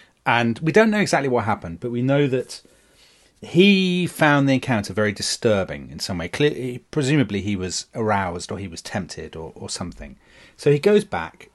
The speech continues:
and he, he reads his Bible for a bit, and he reads the bit in, I think, Matthew, where it's like, "If your eye offends you, pluck it out. If your hand, you know, cut it off." And he thinks, "Well, obviously the thing to do is castrate myself." And he does,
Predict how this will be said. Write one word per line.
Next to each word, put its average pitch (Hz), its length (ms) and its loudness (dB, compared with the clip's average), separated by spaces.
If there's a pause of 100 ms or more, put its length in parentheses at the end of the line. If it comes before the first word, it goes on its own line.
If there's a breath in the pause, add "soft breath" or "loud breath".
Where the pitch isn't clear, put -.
(100)
and 104 280 -2
he, 113 360 0
he - 160 -6
reads 165 340 2
his 123 120 -2
Bible 85 460 -2
for - 160 -12
a 82 40 -10
bit, 82 260 -12
and 101 80 -6
he 101 60 -6
reads 127 260 0
the 113 80 -6
bit 107 220 -4
in, 95 120 -10
I 92 80 -10
think, 90 180 -12
Matthew, 104 420 -6
where 85 300 -10 (240 soft breath)
it's - 80 -18
like, 95 220 -6
"If - 180 -8
your 98 180 -2
eye 92 180 0
offends 92 420 -6
you, 95 60 -10
pluck - 280 -12
it - 100 -8
out. 92 280 -8
If - 100 -18
your - 120 -12
hand, 92 420 -12
you 113 80 -6
know, 87 160 -12
cut - 260 -12
it - 60 -10
off." - 240 -10
And 117 100 -10
he 123 60 -4
thinks, - 260 -8
"Well, 127 140 2
obviously 113 320 -6
the 92 40 -14
thing 98 180 -10
to - 100 -14
do 85 180 -12
is 95 160 -14 (680 soft breath)
castrate 160 420 -6
myself." - 440 -10
And 156 100 0
he 185 40 6
does, 226 440 2